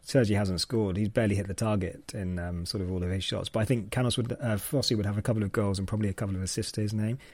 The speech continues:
And I think his sort of expected numbers would look a lot better than Canos's. Um, I think when Fossey plays as well, there's a better connection on that left-hand side and not everything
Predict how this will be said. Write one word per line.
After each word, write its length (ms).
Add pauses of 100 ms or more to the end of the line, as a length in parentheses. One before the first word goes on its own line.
And 100
I 60
think 220
his 360
sort 120
of 80
expected 480
numbers 280
would 120
look 180
a 40
lot 220
better 240
than 140
Canos's. 640
Um, 260 (640)
I 80
think 140
when 140
Fossey 340
plays 240
as 140
well, 320
there's 160
a 60
better 360
connection 480
on 100
that 140
left-hand 480
side 380
and 200
not 140
everything 640